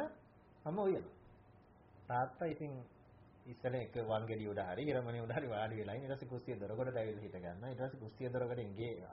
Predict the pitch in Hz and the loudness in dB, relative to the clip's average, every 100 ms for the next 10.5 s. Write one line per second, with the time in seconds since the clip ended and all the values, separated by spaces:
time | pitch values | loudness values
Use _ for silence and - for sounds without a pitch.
0 | 95 92 90 101 107 131 - 92 113 147 | -10 -10 -6 -4 0 0 -2 -4 0 2
1 | 156 147 139 131 123 123 110 104 98 95 | 2 2 2 2 2 2 0 -2 -4 -6
2 | 107 220 - - 120 131 - 131 110 107 | -6 -8 -12 -12 -6 -6 -2 -2 -2 -4
3 | 98 104 185 - - - - 117 - 156 | -4 -6 -6 -8 -18 -20 -12 -6 0 2
4 | 156 131 107 92 95 95 117 131 - - | 4 2 2 -2 -4 -2 -4 -4 -10 -20
5 | - - 151 156 135 147 143 147 131 123 | -20 -4 -2 0 0 4 4 4 0 0
6 | 127 127 95 123 247 - - - - 143 | 2 2 0 -2 -4 -10 -20 -14 -4 0
7 | 151 139 139 - 185 160 151 151 143 147 | 0 4 4 4 0 0 0 0 0 0
8 | 165 214 170 156 165 139 - - - - | 0 2 4 4 2 -2 -6 -10 -12 -14
9 | - - - - - - - 147 202 196 | -18 -20 -20 -20 -20 -10 0 4 6 6
10 | 185 185 202 240 | 6 4 2 0